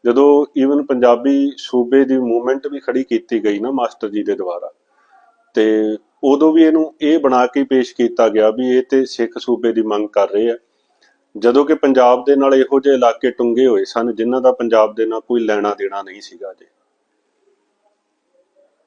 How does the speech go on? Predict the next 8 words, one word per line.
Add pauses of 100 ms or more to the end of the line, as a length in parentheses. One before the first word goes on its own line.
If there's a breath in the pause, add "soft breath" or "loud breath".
(120)
ਉਸ
ਵਕਤ (220)
ਜਨ
ਸੰਘੀਆਂ
ਨੇ, (120)
ਆਰੀਆ
ਸਮਾਜੀਆਂ
ਨੇ